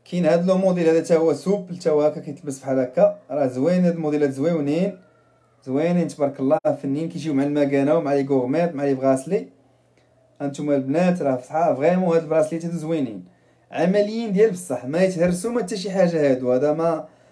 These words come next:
ما تخافش منه نهائيا. هانتوما كيفاش كيتل-، كيفاش كيت-، كيفاش كيتلبس،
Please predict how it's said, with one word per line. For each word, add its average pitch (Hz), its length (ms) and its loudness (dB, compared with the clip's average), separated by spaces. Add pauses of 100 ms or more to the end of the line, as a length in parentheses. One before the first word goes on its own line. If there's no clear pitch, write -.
(140)
ما 170 60 -6
تخافش 185 340 2
منه 180 320 2
نهائيا. 151 580 2
هانتوما 156 260 -4
كيفاش 147 280 -10
كيتل-، 135 340 -6 (320)
كيفاش 143 200 -8
كيت-، 135 240 -8 (100)
كيفاش 156 220 -14
كيتلبس، 147 540 -6